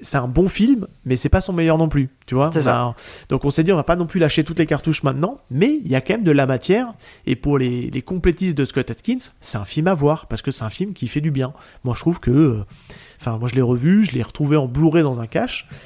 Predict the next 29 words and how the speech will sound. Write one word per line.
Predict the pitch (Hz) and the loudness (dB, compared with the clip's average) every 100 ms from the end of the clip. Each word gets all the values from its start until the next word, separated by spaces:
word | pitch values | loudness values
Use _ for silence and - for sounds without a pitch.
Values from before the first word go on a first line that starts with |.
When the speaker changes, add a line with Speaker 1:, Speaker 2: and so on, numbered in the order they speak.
| - - - | -20 -20 -6
Speaker 1:
Bah, | 120 | -4
le | 120 | -2
master | 127 143 - 147 | 0 -2 0 -2
Blu-ray | 143 156 165 170 _ | 2 4 4 0 _
est | 98 | -14
vraiment | 98 110 160 180 | -8 -4 -2 0
très | 147 | -2
cool. | - 190 262 - - 113 | -2 0 0 -2 -18 -10
Il | |
y | 113 | -6
a | |
quelques | - 190 202 | -2 0 0
petits | - 175 | 2 4
bonus | 170 180 143 | 4 4 2
dessus, | 139 - 175 175 147 | 0 0 0 4 4
euh, | 127 | 4
de | |
making | 127 131 147 151 | -2 -4 -2 0
of | 160 | 0
et | - | 0
compagnie | 127 135 160 | -6 -6 -6
que | 113 | -8
j'ai | |
pas | - 175 | -4 -4
eu | |
le | 208 | -2
temps | 196 | -2
de | 170 | 2
voir. | 143 170 | 2 2